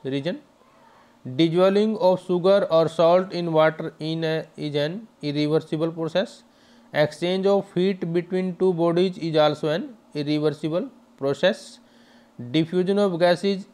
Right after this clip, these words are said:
is an irreversible process। ये हमारे कुछ एग्जांपल रिवर्सिबल और irrever-, इरिवर्सिबल प्रोसेस के, ठीक है। अब करते हैं हम कॉर्नेट इंजन के बारे में। कॉर्नेट इंजन क्या होता है?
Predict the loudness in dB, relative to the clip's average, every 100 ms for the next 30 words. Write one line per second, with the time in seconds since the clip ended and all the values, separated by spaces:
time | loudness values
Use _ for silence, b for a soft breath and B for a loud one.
0 | -8 -4 0 0 -2 -6 -4 -2 0 0
1 | -2 -4 -6 -6 -10 _ -6 -4 -4 -6
2 | -8 -8 -4 -4 -6 -8 -8 -12 -10 -10
3 | -10 -10 -10 -12 -14 _ _ _ b b
4 | b _ _ -6 -4 -4 -4 -8 -6 -6
5 | -6 -6 -6 -8 -12 -12 -10 -8 -8 -10
6 | -12 -12 -12 -12 -10 -10 -12 -14 -16 -16
7 | _ _ -18 -18 -18 b b b _ _
8 | _ _ _ _ _ _ _ -20 _ -20
9 | -20 -8 -4 -2 0 0 -2 -4 -2 2
10 | 2 2 -4 -6 -12 -10 -10 -8 -6 -4
11 | -6 -10 -6 -2 -2 -4 -12 -12 -14 -12
12 | -14 -12 -16